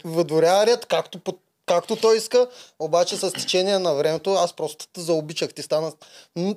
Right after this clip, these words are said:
м-, просто ти си показа добротата, която всъщност си я имаш.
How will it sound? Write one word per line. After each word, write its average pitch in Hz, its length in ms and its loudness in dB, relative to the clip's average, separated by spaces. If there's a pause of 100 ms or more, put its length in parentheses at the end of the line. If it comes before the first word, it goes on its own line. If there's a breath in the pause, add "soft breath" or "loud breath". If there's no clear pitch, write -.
м-, 220 160 -4 (120)
просто 233 260 2
ти 254 120 -6
си 240 180 -8
показа 220 580 2 (440 soft breath)
добротата, 247 640 0
която 190 380 0
всъщност 190 440 -10
си 220 120 -4
я 214 160 0
имаш. 190 360 -6